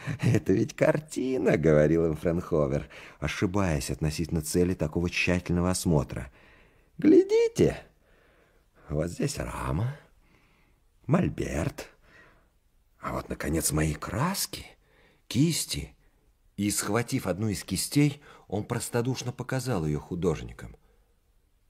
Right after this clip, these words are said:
«Старый ланскнехт смеется над нами», сказал Пуссен, подходя снова к так называемой картине.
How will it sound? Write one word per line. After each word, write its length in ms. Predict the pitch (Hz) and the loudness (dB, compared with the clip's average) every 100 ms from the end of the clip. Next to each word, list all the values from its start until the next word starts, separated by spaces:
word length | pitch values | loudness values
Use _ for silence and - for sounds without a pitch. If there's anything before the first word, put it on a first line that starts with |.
| _ _ | _ _
«Старый 420 | - - 90 85 87 | -16 -4 0 2 2
ланскнехт 680 | 82 82 - 90 90 76 | 0 -2 -4 -2 -2 -2
смеется 600 | - 85 85 101 165 - | -6 -4 0 0 -2 -4
над 160 | 170 143 | -4 -2
нами», 220 | 113 82 | -2 -2
сказал 320 | - 82 80 | -4 -6 -6
Пуссен, 440 | 78 82 - 104 107 - - - | -6 -6 -4 -4 -4 -12 -20 -12
подходя 380 | - 98 92 98 | -6 -2 0 0
снова 380 | - 101 104 | 0 0 0
к 100 | 117 | -2
так 180 | - 107 | -4 -4
называемой 720 | 113 104 120 92 107 113 117 | -2 0 0 2 2 0 -2
картине. 680 | 120 131 127 - 127 64 58 | -8 -10 -10 -8 -8 -8 -12